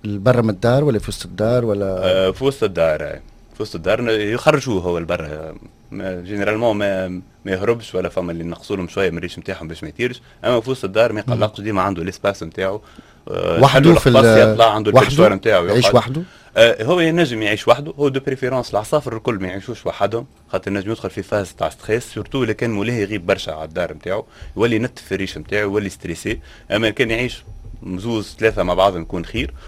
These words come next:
Speaker 2: وفما شكون عندنا في تونس زاده ينتجوا فيهم، دونك عاملين دي كوبل والانتاج نتاعو صعيب، هذاك علاش غالي، خاطر قد ما يكبر في لي بيروكي، قد ما يكون الانتاج قليل، يعملوا كوفي واحده في العام ويجيبوا عظم بين عظمه وزوز،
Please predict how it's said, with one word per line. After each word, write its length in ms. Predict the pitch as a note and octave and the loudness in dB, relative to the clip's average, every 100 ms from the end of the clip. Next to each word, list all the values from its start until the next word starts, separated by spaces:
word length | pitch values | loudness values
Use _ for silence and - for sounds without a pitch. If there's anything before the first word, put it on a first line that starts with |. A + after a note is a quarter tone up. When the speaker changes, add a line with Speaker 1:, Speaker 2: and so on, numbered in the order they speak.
| - | -8
Speaker 2:
وفما 300 | G#2+ A2 D#3+ | -4 0 0
شكون 220 | C#3 D3 B2 | 0 -2 -2
عندنا 240 | C3 A#2 | 0 -2
في 120 | - | -6
تونس 260 | - C#3+ A#2+ | -6 -4 -2
زاده 240 | A#2+ A#2+ | -2 -2
ينتجوا 360 | A2 A#2 G2+ F#2 | -4 -6 -8 -8
فيهم، 280 | F2+ F2+ - - - - - | -8 -8 -10 -16 -18 -16 -14
دونك 160 | E2 | -6
عاملين 280 | E2+ F2+ F#2+ | -2 -2 -2
دي 100 | E2+ | -4
كوبل 460 | - G#2+ - A2+ - | -6 -8 -6 -10 -10
والانتاج 480 | G2 G2+ G#2 B2+ G#2+ | -8 -8 -2 -2 -2
نتاعو 400 | F#2 G2 F2 D#2+ | 0 2 2 -2
صعيب، 300 | - F#2+ G#2+ | -6 -4 -4
هذاك 160 | C3 A2+ | 0 0
علاش 260 | A#2 G#2 | 0 -2
غالي، 300 | E2+ G#2+ C3 - - - | 0 0 0 -12 -20 -4
خاطر 280 | F#2+ - - | -4 -2 0
قد 240 | - C3+ | 0 0
ما 100 | A#2 | -2
يكبر 360 | B2+ G2+ F#2 F2+ | -4 -4 -8 -8
في 120 | F2+ | -6
لي 120 | F2 | -6
بيروكي، 540 | F2 F2+ F2+ - F#2+ - - _ - | -2 -2 -4 -4 -4 -6 -16 _ -4
قد 180 | - A#2 | -2 -2
ما 100 | A2 | -4
يكون 340 | G#2+ B2 A2 G2 | -4 -2 -2 -2
الانتاج 520 | G2 G2 G#2 F2+ - - | -4 -2 -2 -2 -6 -8
قليل، 240 | G2+ A#2 | -6 -2
يعملوا 480 | G#2+ G#2+ F#2+ F2+ E2+ - - - _ | 0 0 -2 -4 -8 -12 -20 -20 _
كوفي 240 | A#2 A2 G2 | -6 0 0
واحده 300 | G#2 F2 E2+ | 0 -4 -10
في 100 | E2 | -8
العام 400 | D#2 G2 B2 G#2 | -4 -4 -4 -8
ويجيبوا 300 | G2+ F2+ F2+ | -8 -4 0
عظم 220 | G#2+ F#2 | 0 0
بين 140 | F#2+ | -4
عظمه 320 | F#2+ G#2+ F2 | -2 -2 -2
وزوز، 360 | D#2 E2+ B2+ | -6 -8 -8